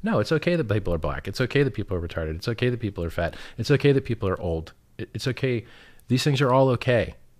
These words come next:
And if not okay, even in some cases better, right? Like, diversity is power. It is strength. Specialization is something that makes the world better. Well, you can't have specialization if everything's the same. You can't have excellence and diversity.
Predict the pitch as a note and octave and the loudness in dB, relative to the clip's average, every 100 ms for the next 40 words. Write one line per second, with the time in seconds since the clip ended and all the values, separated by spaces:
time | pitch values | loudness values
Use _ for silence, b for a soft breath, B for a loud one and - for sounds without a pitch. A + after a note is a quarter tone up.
0 | - B2+ A#2+ C#3+ D#3+ D3 D#3+ D#3 A2+ C#3 | -4 0 0 2 4 4 4 2 2 -2
1 | C#3 B2+ A2+ A2+ C#3 C#3 A2+ G#2 G2+ F#2 | -2 -2 -4 -2 -4 -2 -4 -2 -6 0
2 | B2 G#2+ D#2 - E2+ G#2+ - G2 G2 G2+ | 2 2 -4 -4 -2 -2 -2 -6 -4 -2
3 | A#2+ A2+ G#2 - G#2 G2 - G2+ F2 D2+ | -2 -2 -4 -2 -6 -4 -4 -2 -2 -4
4 | F#2+ F#2 - G2 E2+ - F#2 - G2+ F2+ | -4 -4 -4 -6 -6 -6 -6 -4 -4 -4
5 | G2 A2 - F2+ E2+ B B B B B | -4 -4 -4 -4 -6 B B B B B
6 | _ A#2+ A#2 - A2 G2+ G#2+ G2+ G#2 - | _ 2 2 2 -2 -2 -2 -2 -4 -4
7 | G2+ F#2 F#2+ A#2 G2+ - A2+ A#2+ B2+ E3 | -4 0 0 0 -2 -10 -2 -2 0 0
8 | D#3 D3+ D#3+ - A#2 - G#2 F#2+ B2+ - | 0 -2 -2 0 0 0 0 0 0 0
9 | G2 G2+ G2+ G2+ G2 - D3 A#2 E2 - | -2 -2 0 -2 -4 -4 -4 -4 -8 -12
10 | b b b b A#2 - D#3 B2+ D3+ D#3 | b b b b -6 0 0 2 2 4
11 | B2+ B2 C3+ - C3 F2+ - G2+ G#2 A2+ | 2 0 0 0 -2 -2 -4 -4 -2 0
12 | B2+ C3+ F#2 G2 | 0 0 -2 -4